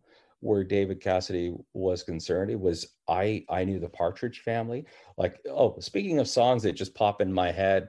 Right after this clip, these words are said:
every once in a while I will sing, "I woke up in love this morning." Well, I, why? I don't know. Maybe 'cause I am.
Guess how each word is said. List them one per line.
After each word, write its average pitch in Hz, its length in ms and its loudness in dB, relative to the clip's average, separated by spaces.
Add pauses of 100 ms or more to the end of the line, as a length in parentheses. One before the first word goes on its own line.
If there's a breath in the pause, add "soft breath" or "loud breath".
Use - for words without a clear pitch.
every 120 220 -2
once 107 280 0
in 107 80 2
a 95 60 2
while 90 580 2
I 90 200 2
will 85 160 0
sing, 90 500 -4 (340 loud breath)
"I 101 140 6
woke 98 300 2
up 98 180 2
in 95 100 2
love 98 280 0
this 92 200 -4
morning." 73 380 -6 (420 soft breath)
Well, - 320 -14 (160)
I, 101 320 2
why? 104 380 6
I 104 140 2
don't 104 140 4
know. 107 140 2
Maybe 156 340 2
'cause 151 220 2
I 139 140 4
am. 156 320 0